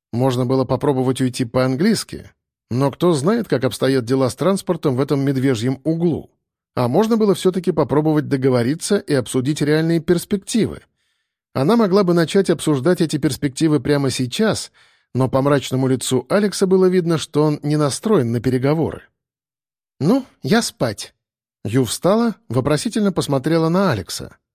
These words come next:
Он не сразу понял, чего она хочет, а потом тоже встал, сказал с вежливой улыбкой: «Можешь лечь в гостевой комнате,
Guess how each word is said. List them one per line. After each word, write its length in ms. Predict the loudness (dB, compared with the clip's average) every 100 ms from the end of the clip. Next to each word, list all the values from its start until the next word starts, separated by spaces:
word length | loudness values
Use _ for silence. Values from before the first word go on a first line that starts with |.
| _ _ _ _
Он 180 | -2 0
не 80 | 0
сразу 340 | 0 0 0
понял, 300 | 2 2 2
чего 300 | 0 0 2
она 180 | 0 -2
хочет, 560 | -2 -2 0 -4 -8 _ _
а 120 | -4
потом 360 | -2 0 0 0
тоже 280 | 2 0 0
встал, 420 | -4 0 2 0 -6 -20 _
сказал 420 | -6 -2 2 0
с 60 | 0
вежливой 440 | 0 0 2 0 2
улыбкой: 640 | 2 2 -2 -10 -18 -20 _ _ _ _ _ _
«Можешь 460 | -4 2 2 2 0
лечь 300 | -2 -2 -4
в 120 | -4
гостевой 420 | -2 0 0 0
комнате, 560 | 2 0 0 -4 -10